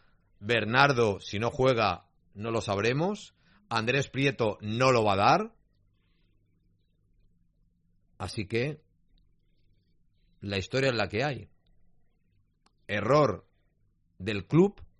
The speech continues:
porque no quiero aquí solo culpabilizar a la, a la dirección deportiva de no haber traído otro jugador, otro delantero, porque lo com-,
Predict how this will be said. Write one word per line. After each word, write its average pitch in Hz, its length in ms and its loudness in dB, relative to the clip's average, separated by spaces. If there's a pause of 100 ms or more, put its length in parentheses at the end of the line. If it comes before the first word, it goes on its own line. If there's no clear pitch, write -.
porque 101 160 -6
no 98 140 -6
quiero 120 180 -2
aquí 117 400 -8
solo 120 420 -2
culpabilizar 101 680 -4
a 110 80 -2
la, 95 200 -6
a 101 80 -10
la 98 120 -8
dirección 98 320 -8
deportiva 113 480 -4
de 98 100 -4
no 110 100 -4
haber 120 200 -2
traído 110 560 -6
otro 120 280 -4
jugador, 98 460 -4
otro 113 220 -4
delantero, 95 520 -4 (440)
porque 107 420 -6
lo 98 180 -10
com-, 92 200 -12